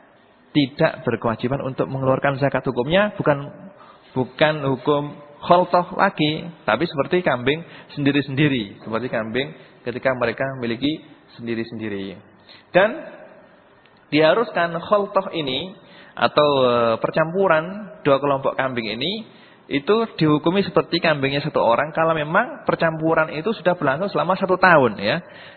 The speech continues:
Kalau berkumpul, dicampur selama satu tahun. Misalnya, mulai awal Ramadan ini kambingnya Umar dan kambingnya Zaid di-, dicampur menjadi satu. Lah, dicampur menjadi satu. Kambingnya Umar tiga puluh, kambingnya Zaid dua puluh, lima puluh ekor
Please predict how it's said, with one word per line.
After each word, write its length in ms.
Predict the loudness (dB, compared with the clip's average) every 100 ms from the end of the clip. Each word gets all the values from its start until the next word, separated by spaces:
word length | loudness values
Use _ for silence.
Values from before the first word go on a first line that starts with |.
| -10 0
Kalau 240 | 2 4 0
berkumpul, 640 | -2 -2 0 -2 -2 -4
dicampur 480 | -6 0 0 2 0 0
selama 240 | -2 0
satu 80 | 2
tahun. 320 | 4 4 2
Misalnya, 400 | 0 2 2 0 -4 -16 -6
mulai 240 | 2 4 4
awal 240 | 4 2
Ramadan 480 | 4 2 4 4 2
ini 160 | 0 -2
kambingnya 480 | 0 0 0 0
Umar 160 | 2 0
dan 160 | 0 0
kambingnya 400 | 0 2 0 2
Zaid 480 | 2 0 -2 -10
di-, 80 | -6
dicampur 640 | 2 2 2 0 0 0 0
menjadi 320 | 0 2 0
satu. 240 | -2 -8 -10 -20 -20 -20 _ _ _ _ _ _ _ -20 -20 -20 -14 0
Lah, 240 | 2 2 -2 -12 -20 -20 -20 -20 _ _ _ _ _ _ 0
dicampur 320 | 2 4 2 2
menjadi 240 | 0 2
satu. 240 | 2 0
Kambingnya 480 | 0 0 0 0 0
Umar 320 | 2 2 2 -4 -20 -20 -20 -20 -20 _
tiga 320 | 0 4 2
puluh, 240 | 2 0
kambingnya 480 | 0 0 0 2 2
Zaid 320 | 4 2 2
dua 240 | 0 -2 0
puluh, 320 | 0 0 2
lima 240 | 0 0
puluh 240 | 0 0 0
ekor 240 | 2 2